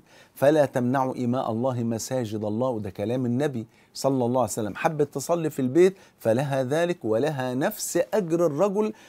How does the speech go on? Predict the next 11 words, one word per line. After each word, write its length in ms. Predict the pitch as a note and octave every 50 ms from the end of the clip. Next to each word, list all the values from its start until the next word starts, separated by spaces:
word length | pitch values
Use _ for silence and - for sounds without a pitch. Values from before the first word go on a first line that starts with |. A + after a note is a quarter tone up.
| - -
وهو 240 | A#2 A#2+ C3+ C#3+ C#3+
يصلي 540 | C#3+ C3+ - - F3+ F#3+ E3+ C#3 C3+ C#3 C3+
في 100 | - D3
المسجد 460 | D3 C#3 D3 F3+ G3 E3+ E3 F3 F3
في 160 | - - E3
جماعة. 460 | B2+ A2+ A2+ G#2+ G#2 F#2+ D#2+ - D#2+ - _ _ _ _ _ _ -
واضح 240 | B2 D3 C#3 C#3+ -
كده؟ 300 | - F3+ F3+ F#3+ G#3 - - - - - _
فلما 400 | - C3 D3 F3 G3+ G3 F#3 F#3+
هنصلي 340 | F3+ - - G#3 G3+ F3+ D#3+
الفجر 400 | C#3+ - - E3 F3 D#3+ D#3+